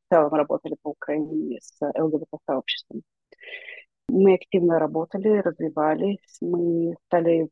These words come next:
больше работать на международном уровне, встречаться с представителями ес,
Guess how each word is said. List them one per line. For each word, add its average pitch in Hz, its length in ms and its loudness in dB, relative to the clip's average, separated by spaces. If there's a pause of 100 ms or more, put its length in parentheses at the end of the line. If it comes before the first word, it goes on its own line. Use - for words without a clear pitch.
больше 175 300 -2
работать 156 460 -6
на 160 80 2
международном 160 640 0
уровне, 160 580 0
встречаться 160 840 -4
с - 480 -20
представителями 160 1160 0
ес, - 200 -6